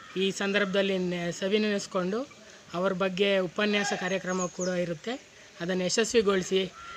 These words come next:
ಇಡೀ ನಾಡಿನಾದ್ಯಂತ ಕುಮಾರರಾಮನ ಇತಿಹಾಸನ ಚಿರಸ್ಥಾಯಿಯಾಗಿ ಉಳಿಸ್ಬೇಕು ಅಂತ ಈ ಸಮಯದಲ್ಲಿ ಎಲ್ಲರನ್ನೂ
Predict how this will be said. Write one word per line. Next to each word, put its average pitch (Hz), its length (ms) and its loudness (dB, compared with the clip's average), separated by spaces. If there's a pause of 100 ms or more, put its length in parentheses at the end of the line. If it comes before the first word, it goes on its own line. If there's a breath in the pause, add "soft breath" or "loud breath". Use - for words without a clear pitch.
(120)
ಇಡೀ 196 200 4
ನಾಡಿನಾದ್ಯಂತ 202 1000 2 (240)
ಕುಮಾರರಾಮನ 190 640 -2
ಇತಿಹಾಸನ 190 540 -2 (840)
ಚಿರಸ್ಥಾಯಿಯಾಗಿ 202 800 2
ಉಳಿಸ್ಬೇಕು 208 640 0
ಅಂತ 190 200 -2 (600)
ಈ 190 460 2 (300)
ಸಮಯದಲ್ಲಿ 190 460 2
ಎಲ್ಲರನ್ನೂ 202 640 0